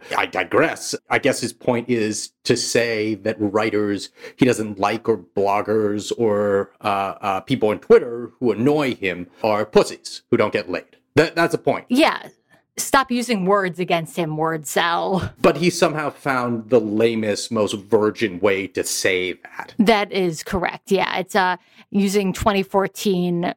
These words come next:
Speaker 2: four chan language to, uh, complain that I think people are dunking on him on the internet.
Speaker 1: Okay. And these I D W or right-wing weirdo influencer types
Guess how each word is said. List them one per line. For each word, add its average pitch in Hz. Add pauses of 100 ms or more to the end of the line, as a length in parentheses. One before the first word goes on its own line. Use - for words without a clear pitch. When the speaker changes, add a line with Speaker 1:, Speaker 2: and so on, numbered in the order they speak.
Speaker 2:
four 190
chan 175
language 170
to, 165
uh, 160
complain 302
that 311
I 277
think 302
people 285
are 220
dunking 247
on 175
him 165
on 170
the 196
internet. 160 (320)
Speaker 1:
Okay. 101
And 123
these 123
I 127
D 127
W 110
or 104 (260)
right-wing 107 (340)
weirdo 110
influencer 110
types -